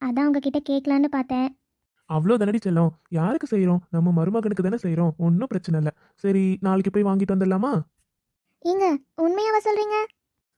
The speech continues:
Speaker 2: <laughs> உண்மையா தான் சொல்றேன். நாளைக்கு ஆபீஸ்ல இருந்து வரப்ப அப்படியே ஜுவல்லரி ஷாப்புக்கு போயிட்டு வாங்கிட்டு வந்துடலாம், ஓகே?
Speaker 1: ரொம்ப, ரொம்ப தேங்க்ஸ் சந்தோஷ். எங்க உங்களுக்கு டைம் இல்ல, வரமாட்டேன்னு சொல்லிடுவீங்களோன்னு நினைச்சேன். பரவாயில்ல.
Speaker 2: <laughs> நம்ம ஃபர்ஸ்ட் இம்பார்ட்டன்ஸ் நம்ம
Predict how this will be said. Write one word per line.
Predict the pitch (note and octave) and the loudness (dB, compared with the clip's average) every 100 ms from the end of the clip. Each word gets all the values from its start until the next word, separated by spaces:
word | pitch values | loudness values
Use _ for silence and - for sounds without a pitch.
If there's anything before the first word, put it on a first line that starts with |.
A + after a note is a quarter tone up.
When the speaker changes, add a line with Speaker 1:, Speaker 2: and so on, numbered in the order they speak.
| _ _ | _ _
Speaker 2:
<laughs> | - G#3+ G3+ - _ | 0 0 -2 -8 _
உண்மையா | G3 G3 G3+ | 2 4 4
தான் | E3+ A3+ | 2 2
சொல்றேன். | F3 D#3 D3+ | 0 0 0
நாளைக்கு | F3 F3 F3 F#3 F3+ | 0 2 0 0 0
ஆபீஸ்ல | F#3 F#3+ G#3 G3+ | 0 -2 -2 -2
இருந்து | G3 | -2
வரப்ப | F#3+ E3+ F3 A#3 F#3+ | 0 -2 0 0 0
அப்படியே | E3 E3 F#3+ | -2 0 0
ஜுவல்லரி | F3 E3 F3+ | 0 0 0
ஷாப்புக்கு | F3 D#3+ D#3+ | -2 -4 -4
போயிட்டு | E3 D#3+ C4 | -4 -2 0
வாங்கிட்டு | F#3+ E3 D#3+ | 2 2 0
வந்துடலாம், | D3 D3 C#3+ - | -2 -2 -4 -6
ஓகே? | F3 D4 G4+ _ _ _ _ _ _ _ C#4+ | -4 -4 -4 _ _ _ _ _ _ _ -2
Speaker 1:
ரொம்ப, | B3 B3+ | 0 2
ரொம்ப | C4+ D4 | 2 0
தேங்க்ஸ் | C4+ C#4+ D4 | 0 0 0
சந்தோஷ். | C#4 C4+ C4+ - | -2 0 -4 -6
எங்க | - C4+ C#4+ D#4 | -2 0 2 2
உங்களுக்கு | C#4+ C#4 C4 | 2 0 0
டைம் | C4 D4 | 0 0
இல்ல, | D4+ C#4 C#4 | 2 0 0
வரமாட்டேன்னு | C4 C4+ C#4 C#4+ D4+ | 0 0 0 -2 -2
சொல்லிடுவீங்களோன்னு | C4+ C4+ C4 B3+ D#4 C#4+ | 0 0 0 0 0 0
நினைச்சேன். | B3+ C4 - _ | -2 -4 -10 _
பரவாயில்ல. | - D4 D#4+ D#4 D4 _ _ _ _ _ - | -6 -4 0 -2 -2 _ _ _ _ _ -2
Speaker 2:
<laughs> | E3+ D#3+ - - - | -2 -2 -8 -20 -4
நம்ம | E3 D#3 | 0 0
ஃபர்ஸ்ட் | D3+ F#3 - - C4+ E3+ | 0 -2 -2 -6 -2 -2
இம்பார்ட்டன்ஸ் | E3 F3 F3+ A#3 | 0 -2 -2 -2
நம்ம | F3 | 0